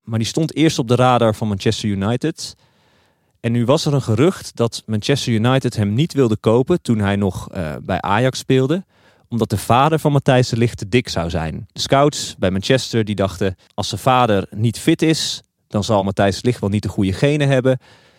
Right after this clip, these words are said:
En hij zal ook wel niet fit zijn. Nou, en zo iemand moeten we niet in ons team hebben. Dus dit laat zien hoe, ja, een verkeerde inschatting van informatie en door dat stukje informatie ook heel veel gewicht te geven in je beslissing, in je intuïtieve beslissing,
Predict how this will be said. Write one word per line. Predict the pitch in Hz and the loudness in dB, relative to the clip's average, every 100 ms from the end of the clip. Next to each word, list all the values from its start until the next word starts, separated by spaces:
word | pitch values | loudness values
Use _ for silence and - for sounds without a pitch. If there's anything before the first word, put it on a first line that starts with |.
| _ | _
En | 120 | -2
hij | 120 127 | 0 2
zal | 127 - | 2 2
ook | 160 | 2
wel | 117 | 2
niet | 95 92 | 0 0
fit | 90 - | -4 -2
zijn. | 87 87 | -2 -2
Nou, | 92 - | -4 -4
en | |
zo | 95 117 | 0 2
iemand | 143 139 127 - | 2 0 0 -2
moeten | 113 101 | -6 -2
we | 101 | -2
niet | 135 | -2
in | - | -2
ons | 117 101 | -6 -6
team | - 92 87 | -4 -4 -2
hebben. | 80 - - _ _ | -4 -6 -12 _ _
Dus | 110 | -2
dit | 147 143 | 0 2
laat | 120 - | 0 0
zien | - 165 185 | -2 0 0
hoe, | 117 127 175 196 - _ - | 2 2 2 0 -6 _ -12
ja, | 110 | -10
een | 101 | -8
verkeerde | 117 - 170 170 131 | -10 0 2 2 0
inschatting | 160 165 - 151 139 135 | -2 -4 0 0 0 -4
van | 120 | -4
informatie | 113 113 101 117 143 151 156 151 - | -4 -4 0 2 2 2 0 -2 -2
en | 113 110 _ - | -4 -6 _ -4
door | 117 | 0
dat | 104 - | 0 0
stukje | - 156 127 | -2 -2 -2
informatie | 120 113 107 104 95 | -4 -2 -2 0 -4
ook | 101 | -2
heel | 107 156 | 0 0
veel | 139 120 | 2 -2
gewicht | - 95 151 - | -2 0 0 0
te | 147 | -6
geven | - 117 98 92 78 _ _ - | 0 0 0 -4 -6 _ _ -4
in | 139 | -2
je | 110 | -2
beslissing, | 98 - 156 - 175 190 202 | -4 0 0 2 -2 -2 -6
in | 123 | -4
je | 101 - | -4 -2
intuïtieve | 175 - 127 117 120 | -4 0 -2 -2 -8
beslissing, | 101 101 - - 147 151 | -8 -4 -2 -2 -4 -6